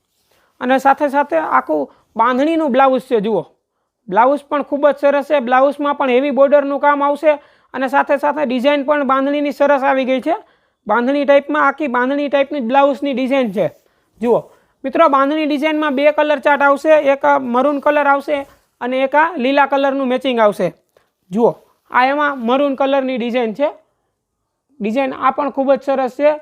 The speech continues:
ડિઝાઇન સેમ જ છે, કલર ખાલી મરૂન આવશે. જુઓ, એકદમ ફેન્સી છે, ડાર્ક કલરનું મેચિંગ છે, એટલે કે બાંધણીના મેઇન કલર છે લાલ અને લીલો કલર, જોઈ શકાય છે વીડિયોમાં.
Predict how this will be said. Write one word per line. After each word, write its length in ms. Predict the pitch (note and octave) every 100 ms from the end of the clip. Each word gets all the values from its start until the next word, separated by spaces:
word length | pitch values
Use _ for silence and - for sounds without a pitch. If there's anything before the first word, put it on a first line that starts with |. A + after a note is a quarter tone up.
| _ _ _ _
ડિઝાઇન 300 | G3 A#3+ C#4+
સેમ 280 | C#4 D4+ D4+
જ 60 | C#4+
છે, 200 | D#4+ E4
કલર 320 | - D4 D4
ખાલી 260 | C#4+ C#4+ D4
મરૂન 320 | C4+ C#4+ C4+
આવશે. 280 | B3+ B3 F#3+ - _ _ _ _
જુઓ, 180 | G#3+ A#3 - _ _ _
એકદમ 300 | C4+ A#3 D4+
ફેન્સી 380 | C4 D4 C#4+ D4
છે, 180 | C4+ D4+
ડાર્ક 300 | B3+ C#4 C#4+
કલરનું 420 | - D4 D4 C#4+ C4+
મેચિંગ 320 | C#4+ D4 C#4+
છે, 80 | C4+
એટલે 280 | D4 C#4+ D4
કે 140 | C#4
બાંધણીના 520 | C4 B3+ C4 C#4+ D4 C4+
મેઇન 280 | B3 C#4
કલર 280 | C#4 C#4+ C#4+
છે 160 | C4+ C#4+
લાલ 280 | B3+ C4+ C#4+
અને 200 | C4+ C#4
લીલો 300 | B3+ C#4 C#4
કલર, 280 | C4+ A#3+ E3 - _ _ _ _ -
જોઈ 160 | C4
શકાય 320 | C4+ C4+ C#4
છે 140 | C4+ C4
વીડિયોમાં. 500 | B3 A#3+ A#3+ F#3+